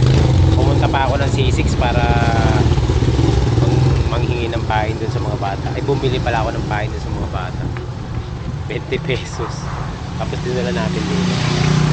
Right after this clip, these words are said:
Nag-, nag-donate tayo ng isang, ano, isang sinker at saka hook. Kasi paghagis ko, sobrang lakas ng hangin. Sumapit dun sa may bubong yung, ano, yung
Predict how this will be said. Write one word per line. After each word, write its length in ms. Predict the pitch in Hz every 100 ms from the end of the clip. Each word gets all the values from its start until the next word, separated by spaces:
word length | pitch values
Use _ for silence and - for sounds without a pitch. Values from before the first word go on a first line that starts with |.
| - - - - - - - - - - - - - -
Nag-, 220 | 107 - -
nag-donate 400 | 147 123 123 123
tayo 200 | - 117 117
ng 120 | 117 120
isang, 260 | 113 113 110
ano, 160 | 107 107 -
isang 380 | 113 - 110 107 104 - - - - - - - - - - -
sinker 440 | - 139 131 135 127
at 80 | 120
saka 200 | - 113 117
hook. 200 | 139 - - - - - - - - - - - -
Kasi 160 | 127 151
paghagis 640 | 147 123 131 131 - -
ko, 160 | 127 123 - - - - 131 - - - - - - - -
sobrang 320 | 147 147 143
lakas 160 | 143 139
ng 80 | 147
hangin. 400 | 139 131 135 127 127 - -
Sumapit 480 | - 135 135 131 143 131
dun 80 | 135
sa 160 | 135
may 80 | 135
bubong 400 | 123 - 127 127
yung, 160 | 123 123
ano, 140 | 123
yung 180 | 123 120